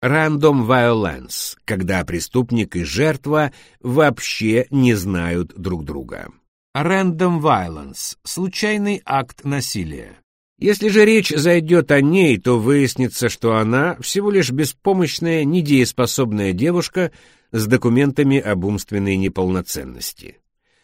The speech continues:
Значит, было бы очень хорошо, если бы Бьюрмана убили таким изощрённым способом,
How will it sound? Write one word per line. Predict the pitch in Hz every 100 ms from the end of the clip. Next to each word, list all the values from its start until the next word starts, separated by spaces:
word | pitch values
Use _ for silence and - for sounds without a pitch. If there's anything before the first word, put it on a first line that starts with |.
| _
Значит, | 85 92 101 92 92
было | 85 98 95
бы | 87
очень | 92 95 98
хорошо, | - 127 131 156
если | 90 78 85
бы | 82
Бьюрмана | 78 90 135 156 165 170
убили | 160 143 110 196 196
таким | 190 175 151 - 220 175 _ -
изощрённым | 135 160 - 165 165 135 117 117
способом, | - 214 196 190 185